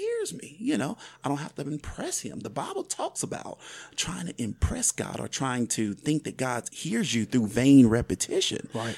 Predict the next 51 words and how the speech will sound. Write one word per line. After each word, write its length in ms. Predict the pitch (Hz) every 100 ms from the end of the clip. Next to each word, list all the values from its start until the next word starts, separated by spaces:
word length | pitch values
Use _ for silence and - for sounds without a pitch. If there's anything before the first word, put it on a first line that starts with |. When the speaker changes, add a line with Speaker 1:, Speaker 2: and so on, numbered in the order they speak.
| -
Speaker 1:
You 140 | 151
Speaker 2:
Mm. 40 |
Speaker 1:
know, 260 | 131 127 -
um, 420 | - 101 95 - - -
I 100 | 110
remember 520 | 104 101 101 120 101
there 140 | 98 104
was 120 | 104
different 320 | 101 101 -
ones, 360 | 104 101 101 101 - - -
<laughs> 280 | - - -
and 120 | 113
it 60 | 113
used 300 | 113 110 -
to 80 |
just 220 | 95 101 101
really 460 | 95 101 110 98
get 260 | 92 101 -
me. 220 | - 95 -
I 100 | 107
would 120 | 104
be 100 | -
talking 400 | - - 196 160 156
to 120 | -
him, 200 | 113 123
you 120 | 196 185
know, 240 | 123 175
and, 180 | 143 123 - - -
you 80 | 202
know, 100 | 202
them, 260 | 180 220 254 -
"Hey, 200 | 370 269
how's 220 | 330 -
it 60 |
going?" 320 | 381 381 190 120
They'll 100 | 214
be, 140 | 254
"Oh, 220 | 302 359 285
good," 300 | 339 311 233
you 100 | 294
know, 140 | 277
this, 180 | 285 -
that, 120 | - 277
the 100 | 277
other. 160 | 233
You 100 | 240
know, 120 | 240
we're 80 | 269
just 180 | 285 -
talking 280 | - 277 285
normal. 440 | 349 359 220 -